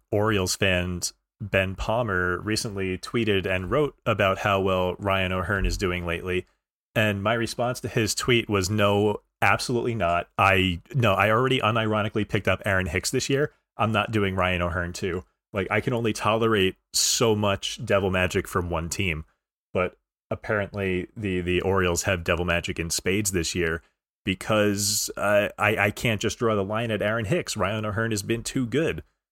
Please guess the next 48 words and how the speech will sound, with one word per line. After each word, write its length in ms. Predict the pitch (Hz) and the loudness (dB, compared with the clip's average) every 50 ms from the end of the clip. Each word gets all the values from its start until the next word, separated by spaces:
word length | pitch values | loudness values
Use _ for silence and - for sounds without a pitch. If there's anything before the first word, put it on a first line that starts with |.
| _ _ - | _ _ -4
And 200 | 104 98 92 92 | -2 -2 -2 -2
here 160 | 85 95 90 | -6 -6 -6
we 120 | 95 110 117 | -6 -4 -2
are 140 | 123 98 87 | -2 -4 -4
talking 300 | - 98 98 - 107 101 | -4 -6 -6 -4 -4 -2
about 240 | 95 95 95 - | -2 -2 -2 0
Ryan 280 | 98 95 98 101 101 98 | 0 0 0 0 0 -2
O'Hearn 400 | 98 98 98 - 113 113 107 90 | -2 -2 -2 -2 -2 -2 -2 -2
now 200 | 82 78 78 78 | -4 -4 -4 -4
because 260 | 80 90 - 104 90 | -6 -4 -4 -4 -2
I, 180 | 90 85 85 85 | -2 -2 -2 -2
I've 220 | 87 90 90 - | -2 -2 -2 0
added 280 | 85 92 101 95 87 82 | 0 0 0 0 0 -2
him 180 | 92 90 85 | -4 -4 -4
in 100 | 92 90 | -4 -4
leagues 300 | 85 85 90 90 - - | -2 -2 -2 -2 -2 -4
and 80 | 90 87 | -4 -4
I'm 80 | 87 90 | -4 -6
going 180 | 90 98 101 | -8 -8 -8
to 60 | 98 | -8
continue 360 | - - 92 - 117 117 110 90 | -8 -8 -8 -6 -6 -6 -4 -4
to 140 | 82 82 | -4 -2
add 160 | 85 87 85 90 | -2 -2 -2 -4
him 140 | 87 82 | -6 -8
in 100 | 82 82 | -8 -8
leagues. 380 | 82 82 82 82 80 - - - _ _ _ _ _ _ _ _ _ _ _ _ _ _ - | -8 -6 -6 -6 -6 -6 -10 -12 _ _ _ _ _ _ _ _ _ _ _ _ _ _ 0
<sighs> 0 | |
But 1000 | 123 113 101 - - - - - - - - - _ _ _ - 127 123 127 - _ _ _ _ _ _ _ _ _ _ _ _ _ - | 2 2 4 4 2 2 0 0 -2 -6 -10 -16 _ _ _ 0 2 2 0 -2 _ _ _ _ _ _ _ _ _ _ _ _ _ -4
it's, 160 | - 127 127 | -4 -2 0
it's 200 | 147 107 - - | 0 0 2 2
really, 200 | 165 165 131 123 | 2 2 2 4
it's, 200 | 131 120 110 - | 2 2 2 2
it's 180 | 156 123 - 139 | 0 2 2 2
not 160 | 139 151 143 | 2 4 4
often 260 | 123 123 131 - 123 | 4 4 2 2 2
that 100 | 104 95 | 2 2
a 60 | 95 90 | 2 2
guy 240 | 101 95 101 110 | 2 2 2 0
who 120 | 104 120 113 | 0 -2 -2
was 140 | 104 95 101 | -2 -4 -6
exchanged 480 | - - - 92 90 98 95 98 - | -8 -6 -4 -4 -4 -2 -4 -6 -6
for 160 | - 92 82 | -4 -4 -4
cash 280 | - - 92 90 90 - | -2 0 0 2 0 0
considerations 840 | - - 95 - - 92 92 90 85 90 87 - 101 95 101 101 - | -4 -8 -6 -4 -2 -2 -2 -2 -2 -4 -4 -4 -4 -6 -6 -6 -6
a 100 | 104 107 | -8 -6
few 200 | - - 104 101 | -4 -2 -2 0
months 200 | 101 98 92 - | 0 -2 -2 -2
ago 320 | 110 104 107 104 107 107 | -2 0 0 0 0 -2